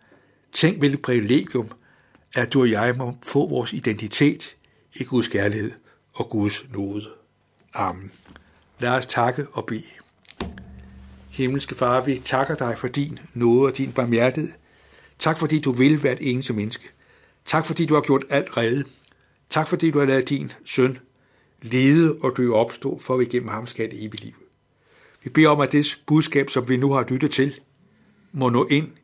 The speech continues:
i vores liv. Vi beder om, at vi må lade os nøde af dig. Og tak, fordi du vil os det bedste. Vi beder om, at vi selv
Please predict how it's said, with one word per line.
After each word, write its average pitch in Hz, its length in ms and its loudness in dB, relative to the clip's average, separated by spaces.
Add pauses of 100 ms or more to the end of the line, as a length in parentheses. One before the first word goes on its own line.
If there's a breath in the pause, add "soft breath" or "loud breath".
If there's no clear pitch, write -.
(100)
i 135 80 -2
vores 113 300 -2
liv. 101 160 -10 (800)
Vi 131 100 -8
beder 160 220 4
om, 143 200 4
at 131 300 -4 (720)
vi 135 40 2
må 123 380 2 (440 soft breath)
lade 127 220 2
os 120 160 2
nøde 123 380 4
af - 80 -12
dig. 104 280 -6 (800 soft breath)
Og - 140 -4
tak, 156 200 2
fordi 143 260 0
du 127 180 0
vil 123 220 4
os - 360 -2
det - 120 -18
bedste. 101 300 -8 (1000 soft breath)
Vi - 120 -20
beder 160 160 6
om, 143 220 4
at 123 300 -4 (420)
vi 113 80 -6
selv - 320 2